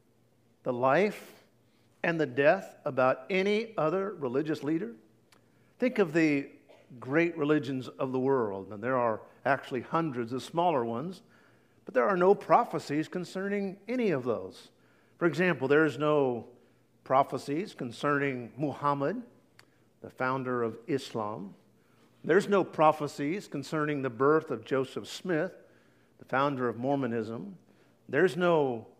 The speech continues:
prophecies concerning the birth of Charles Taze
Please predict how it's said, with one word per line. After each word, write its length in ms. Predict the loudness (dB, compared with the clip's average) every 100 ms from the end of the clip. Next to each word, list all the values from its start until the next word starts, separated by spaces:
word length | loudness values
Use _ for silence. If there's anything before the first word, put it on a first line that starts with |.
| _ _ -2
prophecies 640 | 4 4 2 -2 -2 -2
concerning 640 | -4 -8 -4 -2 0 -2 -4
the 80 |
birth 420 | -2 2 2 0 -6
of 160 | -10
Charles 560 | 2 4 6 2 -2 -10 -12
Taze 480 | -4 -2 -2 -4